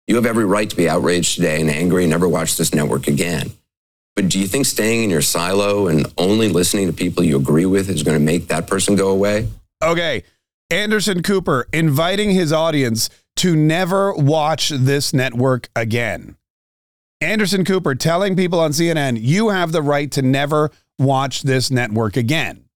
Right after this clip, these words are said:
Speaker 2: Music to the ears of M S N B C and Rachel Maddow. And the reason, I want you to understand this, the reason <laughs> he's telling the audience, I understand it.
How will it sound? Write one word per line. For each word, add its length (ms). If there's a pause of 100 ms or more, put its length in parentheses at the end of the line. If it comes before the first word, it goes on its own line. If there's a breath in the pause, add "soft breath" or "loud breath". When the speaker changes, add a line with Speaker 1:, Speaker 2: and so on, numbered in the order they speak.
Speaker 2:
Music 380
to 80
the 120
ears 280
of 80
M 140
S 140
N 100
B 100
C 200
and 80
Rachel 260
Maddow. 380 (540)
And 200
the 80
reason, 600
I 100
want 160
you 60
to 80
understand 320
this, 160
the 180
reason 840
<laughs> 80
he's 300
telling 400
the 140
audience, 480 (120)
I 220
understand 580
it. 160